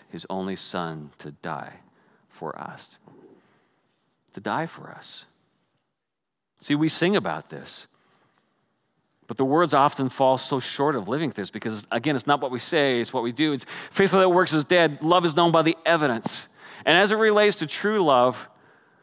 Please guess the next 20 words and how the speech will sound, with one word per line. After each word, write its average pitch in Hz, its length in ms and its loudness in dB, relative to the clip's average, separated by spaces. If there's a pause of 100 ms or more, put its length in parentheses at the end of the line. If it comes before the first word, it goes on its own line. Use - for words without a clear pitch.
(200)
one 151 120 2
of 185 60 4
the 190 80 4
ways 180 280 4
you 165 60 -2
can 156 140 -4
know 160 120 4
if 143 100 -2
it's 135 120 -4
true 156 260 -2
love 165 240 4
is 139 80 -4
because 127 420 0
it 120 120 -2
costs 131 340 0
you 98 60 -8
something, - 500 -14 (840)
right? 113 340 0 (1300)
True 180 420 2
love 117 560 2